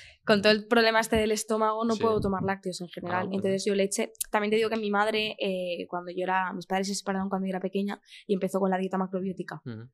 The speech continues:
Speaker 1: Entonces como que nos introdujo en casa fuera leche
Speaker 2: Sí.
Speaker 1: y leche de almendra.
Speaker 2: Vale.
Speaker 1: Entonces
Speaker 2: Mira,
Speaker 1: empecé
Speaker 2: esta es de
Speaker 1: con
Speaker 2: almendra.
Speaker 1: Sí, lo he visto. Es que esto es una mierda porque me va a gustar, entonces me voy a obsesionar. Porque es lo
Speaker 2: Sí.
Speaker 1: que me pasa con las comidas que me gustan. Y voy a estar todo el rato, además lo escuché. ¿Dónde me dijiste? ¿Dónde dijiste?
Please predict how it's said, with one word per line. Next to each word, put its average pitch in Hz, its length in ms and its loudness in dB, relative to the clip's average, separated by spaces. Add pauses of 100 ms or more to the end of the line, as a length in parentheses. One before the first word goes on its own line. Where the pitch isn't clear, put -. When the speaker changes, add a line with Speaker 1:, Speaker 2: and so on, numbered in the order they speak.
(140)
Speaker 1:
Entonces 196 300 2
como 214 160 2
que 202 60 2
nos 202 160 0
introdujo 190 400 -2
en 190 80 -2
casa 190 240 -2
fuera 185 320 2
leche 190 400 -4 (160)
Speaker 2:
Sí. - 160 -14 (240)
Speaker 1:
y 196 220 8
leche 180 240 0
de 185 40 4
almendra. 180 560 -4
Speaker 2:
Vale. 104 320 -10
Speaker 1:
Entonces 143 320 2
Speaker 2:
Mira, 196 40 0
Speaker 1:
empecé 151 180 -2
Speaker 2:
esta - 0 -
es 135 80 2
de - 0 -
Speaker 1:
con 120 160 2
Speaker 2:
almendra. 120 180 -6
Speaker 1:
Sí, 247 280 0
lo 233 80 2
he - 20 2
visto. 220 280 -4
Es - 80 -14
que 277 60 -4
esto 269 140 -2
es 254 60 0
una 269 120 4
mierda 214 320 0
porque 190 220 -4
me 190 100 -4
va 190 80 -2
a 202 40 0
gustar, 226 400 -2
entonces 226 260 -4
me 226 60 0
voy 214 60 2
a 208 40 2
obsesionar. 202 560 -2
Porque 196 140 -6
es - 40 2
lo 220 60 4
Speaker 2:
Sí. 226 60 2
Speaker 1:
que 214 40 2
me 208 80 0
pasa 214 200 -2
con 214 100 -4
las 196 100 -6
comidas 185 320 -6
que 208 80 -8
me 180 140 -6
gustan. 170 340 -10
Y 185 60 -4
voy 190 80 -6
a - 20 -4
estar 190 240 -8
todo 185 80 -4
el 180 60 -4
rato, 190 200 -6
además 190 220 -6
lo 226 60 -8
escuché. 180 360 -8
¿Dónde 190 200 -8
me 202 80 -6
dijiste? - 420 -12
¿Dónde 190 220 -8
dijiste? 202 360 -12